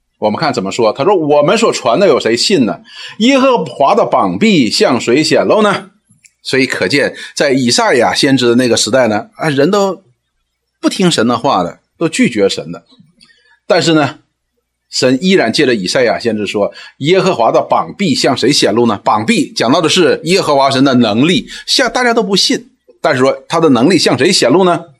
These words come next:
第二节马上就说了，“他在耶和华面前生长如嫩芽。”就是耶和华神的能力，他的膀臂要借着他，借着他来显露出来。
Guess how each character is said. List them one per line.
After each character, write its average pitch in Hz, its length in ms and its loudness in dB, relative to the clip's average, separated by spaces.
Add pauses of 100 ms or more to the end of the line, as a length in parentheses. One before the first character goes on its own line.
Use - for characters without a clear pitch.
(120)
第 143 80 -4
二 151 200 0
节 95 220 -8
马 107 160 -2
上 170 100 0
就 156 120 2
说 127 160 0
了 - 200 -8 (720)
，“他 160 220 -2
在 135 220 2
耶 247 420 2
和 262 160 2
华 151 180 2
面 175 240 2
前 123 240 2
生 208 360 2
长 113 200 0
如 101 260 -4
嫩 135 260 0
芽。” 85 260 -4 (100)
就 214 120 0
是 127 160 2
耶 220 200 2
和 226 140 0
华 139 160 2
神 120 240 2
的 127 120 2
能 110 260 2
力， - 240 -2
他 170 100 -4
的 175 80 2
膀 95 260 -2
臂 180 180 -2
要 156 140 2
借 185 220 0
着 139 160 2
他， 175 380 -4 (200)
借 202 140 -2
着 170 100 0
他 160 260 -2
来 160 140 2
显 - 320 0
露 262 160 4
出 131 140 0
来。 92 300 -2